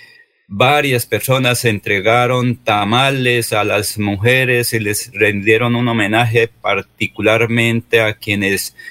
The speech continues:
cumplen esa labor también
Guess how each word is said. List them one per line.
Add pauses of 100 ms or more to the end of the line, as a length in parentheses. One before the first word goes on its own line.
(100)
cumplen
esa
labor (280)
también